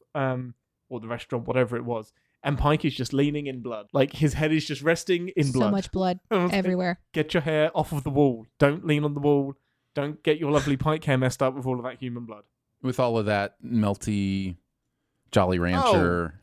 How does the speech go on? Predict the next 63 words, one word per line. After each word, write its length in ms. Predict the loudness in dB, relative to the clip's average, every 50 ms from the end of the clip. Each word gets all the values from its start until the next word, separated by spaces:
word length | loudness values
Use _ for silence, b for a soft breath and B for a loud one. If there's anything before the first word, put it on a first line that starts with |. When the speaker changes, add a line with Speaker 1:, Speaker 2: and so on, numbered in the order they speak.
| -20
Speaker 1:
shall, 260 | -8 -2 2 2 4 4
shall 0 |
we 120 | 4 2
Speaker 3:
goodness. 220 | 2 4 2 4 4
Speaker 1:
do 100 | 2 2
the 100 | 2 0
predictions? 800 | 0 2 4 4 4 4 4 2 2 4 2 0 0 0 0 -2 -2 -2 -2 -4 -4
Speaker 3:
<laughs> 320 | _ -8 -14 -12 -6 -2
Well, 120 | 0 0 0
I 40 |
do 120 | 0 -2 -2
have 140 | -2 -2 -2
one 120 | -2 -2
more 140 | 0 0 -2
sin 200 | -2 -2 -2 -2
if 80 | 0 0
you 80 | 0
wanna 120 | 0 2 2
wait 160 | 0 -2 -2
for 120 | -2 -2 -2
that. 320 | 0 2 0 0 -2 -2 _ 0
Uh, 520 | 0 2 2 2 2 2 0 0 -2 -2 -2
Speaker 1:
Go 140 | 0 2 4
Speaker 3:
and 160 | 4 4 4
Speaker 1:
for 80 | 2 2
Speaker 3:
it's, 60 | 2
Speaker 1:
it. 80 | 2 0
Speaker 3:
it's 100 | 0 -2
just 180 | -2 -4 -4
a, 100 | -6 -10 -6 -4
a 60 | -4 -2
pretty 240 | 0 0 0 2 2
obviously 360 | 2 0 0 -2 -2 -2 0
one, 200 | 0 0 0 -2 -4
a 80 | -4 -2
one, 300 | 0 2 2 2 0 0
but 220 | 0 0 0 -2 _ _ _ _ _ _ _ _ _
when 140 | -2 0 0 0
Scotty 340 | -2 -2 0 0 0 0
goes 240 | 2 2 0 0 0
with 200 | -2 -4 -2 0 0
him 180 | 0 2 2
and 80 | 2 2
he's 200 | 2 0 0 -2
like, 480 | 0 0 2 2 0 -2 -4 -6 -10 -8 -6 -6 -4 -2
"Hey, 260 | -2 0 0 0 0
don't 200 | -2 -2 -4 -2
blame 200 | 0 0 0 2
me 120 | 0 0
because 320 | 0 -2 -2 -2 -2 -2 0
you 80 | 0
were 100 | 0 2
having 240 | 2 0 0 0 -2
a 40 | -4
secret 260 | -4 -4 -4 -2 0
conversation 720 | 0 0 0 0 0 -2 -2 -2 -2 -4 -4 -4 -2 -2
right 100 | -2 -2
in 60 | -2 -2
front 140 | -2 -2 0
of 40 |
my 120 | 0 0 -2
sleeping 420 | -2 -2 -4 -4 -2 -2 -4 -4
spot." 380 | -2 0 0 2 2 0 -4